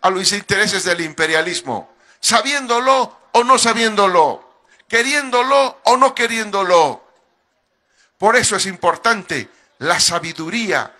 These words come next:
del pueblo boliviano y especialmente aquí de nuestros hermanos mineros. Por eso, con gusto venimos a darles un abrazo, a felicitarlos en este su aniversario,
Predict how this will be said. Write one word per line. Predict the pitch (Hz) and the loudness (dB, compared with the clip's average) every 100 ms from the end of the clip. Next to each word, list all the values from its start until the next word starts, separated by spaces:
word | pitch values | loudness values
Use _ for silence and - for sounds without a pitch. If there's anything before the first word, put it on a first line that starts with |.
| _ _ _ | _ _ _
del | 170 160 | -6 -4
pueblo | 196 214 190 | 0 2 2
boliviano | 160 151 160 196 196 | -2 -4 0 0 0
y | 170 | -6
especialmente | 151 - 151 185 196 185 214 196 165 | -6 -6 -6 -2 -2 -2 -6 -4 -6
aquí | - 226 190 - _ - _ | -4 -6 -8 -12 _ -20 _
de | 151 165 | -8 -6
nuestros | 160 151 | -6 -8
hermanos | 135 185 185 131 | -4 -2 -2 -4
mineros. | 135 143 151 127 101 - - - _ _ _ _ _ _ _ _ _ _ _ _ _ _ _ | -8 -4 -2 -2 -6 -14 -18 -20 _ _ _ _ _ _ _ _ _ _ _ _ _ _ _
Por | 202 | -4
eso, | 233 226 226 190 - _ _ _ _ _ - | 0 0 0 -2 -10 _ _ _ _ _ -4
con | 190 | -2
gusto | 190 269 - 180 | 0 -4 0 0
venimos | 180 220 202 160 123 - - _ _ _ _ _ _ _ | 0 -2 -2 -4 -4 -10 -16 _ _ _ _ _ _ _
a | - | -8
darles | 165 214 180 | -2 -2 -2
un | 208 185 | -4 -2
abrazo, | 151 208 202 175 | 0 0 0 -2
a | |
felicitarlos | 170 165 147 175 254 180 156 | -4 -6 -8 -2 0 0 -4
en | 175 | -8
este | 180 165 | -8 -6
su | - | -6
aniversario, | 151 147 139 - 185 180 170 147 | -6 -6 -6 0 0 0 0 -4